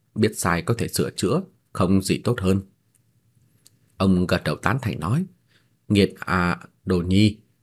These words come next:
con dị bẩm thiên phú, có thể tu luyện trong mộng.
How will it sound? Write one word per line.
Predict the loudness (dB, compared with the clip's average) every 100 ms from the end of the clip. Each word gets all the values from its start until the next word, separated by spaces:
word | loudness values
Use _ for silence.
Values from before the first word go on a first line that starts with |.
| _ 2
con | 4 2
dị | 0 0
bẩm | 0 -2 -2
thiên | -4 0
phú, | 0 0 -4 _ _ _ 0
có | 2
thể | 2 2
tu | 2 2
luyện | 0 -2 -4
trong | -4 -4
mộng. | -4 -6